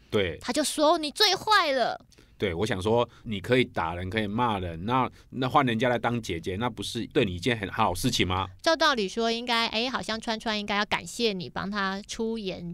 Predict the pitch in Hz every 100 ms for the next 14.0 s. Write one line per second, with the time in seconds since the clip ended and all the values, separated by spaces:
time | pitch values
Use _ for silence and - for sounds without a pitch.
0 | - 277 214 226 214 180 151 - - 147
1 | 185 185 82 64 71 69 - 107 82 -
2 | - 254 339 339 349 285 277 302 311 269
3 | 220 269 254 269 247 247 285 - 269 226
4 | 190 185 277 247 247 214 202 240 208 180
5 | 139 120 - - - - 76 - - -
6 | 175 202 107 107 139 139 120 107 - -
7 | - - 131 - - - - - - -
8 | - 117 135 226 - 110 143 - 85 87
9 | 127 117 110 101 92 - - 90 - -
10 | 135 - 147 135 135 131 - - 151 135
11 | 127 117 117 107 95 90 82 82 - 165
12 | 110 92 - - 113 113 - - 67 -
13 | 80 85 87 95 - 76 85 90 - 90